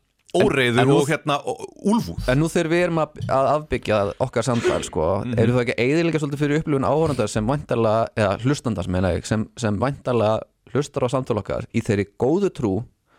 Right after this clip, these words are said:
Speaker 1: ég sé ekki verið að plata hann, hér sé raunverulegt spjall,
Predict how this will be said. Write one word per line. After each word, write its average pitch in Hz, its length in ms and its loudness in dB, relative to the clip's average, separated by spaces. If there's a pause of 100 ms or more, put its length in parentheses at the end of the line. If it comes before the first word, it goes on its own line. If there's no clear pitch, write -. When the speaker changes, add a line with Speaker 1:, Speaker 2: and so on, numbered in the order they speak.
(200)
Speaker 1:
ég 107 80 -2
sé 139 160 -2
ekki 143 140 -4
verið 147 260 2
að - 60 -6
plata 143 340 -2
hann, 110 160 -16
hér 127 260 -2
sé 131 460 0
raunverulegt 147 560 0
spjall, - 260 -2